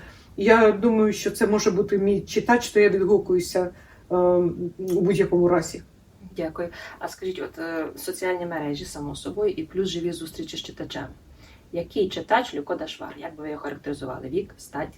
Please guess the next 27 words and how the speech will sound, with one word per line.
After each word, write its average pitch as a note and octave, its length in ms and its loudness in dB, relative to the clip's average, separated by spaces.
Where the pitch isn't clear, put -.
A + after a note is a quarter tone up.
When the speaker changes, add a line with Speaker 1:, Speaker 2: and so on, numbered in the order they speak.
Speaker 2:
статус? - 600 -12
Speaker 1:
Знаєте, D4 280 6
я C#4 80 4
сама, D#4 360 6
е, G#3+ 520 4
про B3 120 2
це B3+ 140 2
думаю, C4+ 460 10
і A3 160 2
мені A#3 180 4
цікаво A3+ 380 2
це G#3+ 160 0
дослідити, A#3 600 6
але B3 300 6
я B3+ 240 8
не C#4 80 8
можу, C4 300 6
я D4 140 10
можу D4+ 220 8
тільки B3+ 300 2
одне G3 220 4
певне F#3 280 0
сказати, C4+ 420 0
що G#3+ 240 0
більшість B3+ 340 4
це G#3+ 120 4
жінки. F3 440 -2